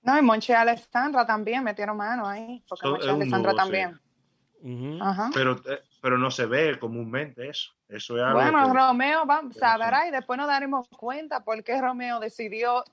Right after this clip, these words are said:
Speaker 1: lo que hizo.
Speaker 3: Bueno,
Speaker 1: Pero
Speaker 3: yo, mi
Speaker 1: sabemos que
Speaker 3: opinión
Speaker 1: algún beneficio tendrá. <laughs>
Speaker 2: Pero hay algo ahí, hay algo ahí antes de que nos vayamos.
Speaker 3: Sí.
Speaker 2: Que si, si es, como hablamos ahorita, si es verdad que Romeo se ve forzado, como quien dice, para salir del paso, déjame yo ayudar ya.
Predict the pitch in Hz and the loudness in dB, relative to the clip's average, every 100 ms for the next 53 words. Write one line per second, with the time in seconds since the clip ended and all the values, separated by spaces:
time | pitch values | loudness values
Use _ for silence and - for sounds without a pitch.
0 | - 220 208 240 202 208 190 175 151 208 | 0 2 2 0 -4 -6 -10 -4 0 2
1 | 147 214 214 285 311 302 269 269 311 349 | 4 4 4 4 4 4 2 2 2 2
2 | 320 - 320 - 285 262 220 196 190 269 | 0 -2 -2 0 -2 -2 -6 -2 0 0
3 | - 147 156 151 294 139 156 180 175 170 | 4 6 8 6 6 4 6 6 6 6
4 | 147 147 170 170 156 147 143 156 151 156 | 6 6 4 4 4 4 2 0 2 0
5 | 139 131 117 107 101 92 - 143 127 98 | 2 2 2 2 0 -6 -6 -4 -4 -6
6 | _ 131 123 113 110 - - 123 117 113 | _ 0 2 2 0 -10 -6 -4 -2 -4
7 | 101 - 120 135 - - - 127 123 143 | -6 -4 -2 -2 -4 -14 -8 -2 2 4
8 | 196 202 147 117 95 110 110 _ _ _ | 4 4 4 2 0 -6 -6 _ _ _
9 | _ _ - - 117 147 180 151 151 143 | _ _ -16 -6 -2 0 0 0 0 0
10 | 123 120 135 131 123 127 127 107 120 123 | 0 0 -2 -2 0 0 -2 -4 0 2
11 | 110 104 104 101 98 107 123 127 123 123 | 2 -2 -6 -8 -8 -8 -6 -6 -6 -6
12 | 113 110 131 113 - 101 - 107 143 143 | -4 -2 -2 -6 -8 -12 -10 -10 -10 -10
13 | 131 139 131 110 113 117 101 101 | -8 -6 -4 -2 0 0 0 -4